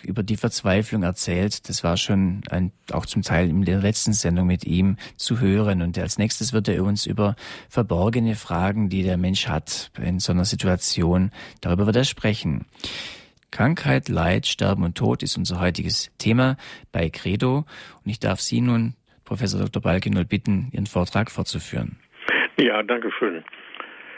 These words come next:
Speaker 2: Wir sagten, es gibt verborgene Fragen des Patienten, auch nach den Grundbedingungen des menschlichen Lebens. Welche sind denn Grundbedingungen des menschlichen Lebens? Das ist einmal die Leiblichkeit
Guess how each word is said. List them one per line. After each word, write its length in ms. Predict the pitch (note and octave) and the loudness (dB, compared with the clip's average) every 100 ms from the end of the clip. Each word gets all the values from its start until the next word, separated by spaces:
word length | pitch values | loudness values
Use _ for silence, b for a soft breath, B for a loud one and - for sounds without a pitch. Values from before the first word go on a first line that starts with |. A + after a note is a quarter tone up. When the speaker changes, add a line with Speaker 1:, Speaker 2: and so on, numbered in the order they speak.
| B B B B - - - - | B B B B -20 -12 -4 0
Speaker 2:
Wir 140 | A#2 | 2
sagten, 500 | C3 B2 A#2+ A#2 E2+ B B B B B B - | 2 0 -4 -4 -4 B B B B B B -4
es 80 | - | -2
gibt 160 | B2+ | 2
verborgene 540 | - G#2 A2+ C3+ C3+ A2 - | 0 2 0 -2 -4 -4 -4
Fragen 540 | D3 C#3+ A2+ F2+ E2 - - - - _ - B B B B B B2 | -2 0 -2 -4 -8 -12 -20 -20 -20 _ -18 B B B B B -2
des 120 | - | 0
Patienten, 640 | G#2+ - - G2 - G#2+ - | -2 0 -2 -2 -4 -8 -2
auch 240 | B2+ C#3 | 0 0
nach 140 | C3+ C#3 | -2 -4
den 160 | B2 | -4
Grundbedingungen 760 | A2 D#3+ - - G#2 G2 F#2+ F2+ | -2 -4 -4 -2 0 2 2 0
des 140 | F2 | 0
menschlichen 520 | G2 F2+ - F#2+ G2 | 0 0 -2 -2 0
Lebens. 380 | F#2 G2 E2+ - - - _ - _ B B B B B B B B B B _ | 2 0 -2 -10 -12 -12 _ -20 _ B B B B B B B B B B _
Welche 260 | D3 B2+ A2+ | 0 0 0
sind 220 | F3 C#3+ | 0 2
denn 200 | A#2+ G2+ | 0 2
Grundbedingungen 680 | G2 G#2+ - G#2 G2 F#2+ F#2 | 0 0 0 0 0 0 2
des 140 | F2 | 2
menschlichen 560 | F2+ F2 F2+ E2 E2+ E2 | 2 0 0 -2 0 0
Lebens? 340 | F2 D#2+ D#2 - - - _ - - - - B B B B B B B B B B B B - _ | 0 -2 -4 -6 -8 -16 _ -20 -12 -12 -12 B B B B B B B B B B B B -20 _
Das 100 | - | 0
ist 160 | G#2+ - | 0 0
einmal 360 | C3+ D3 C3+ | 0 2 2
die 100 | B2+ | 0
Leiblichkeit 840 | B2 E3 F3 - B2 - G2+ F2 | 0 0 0 -2 -4 0 -2 -2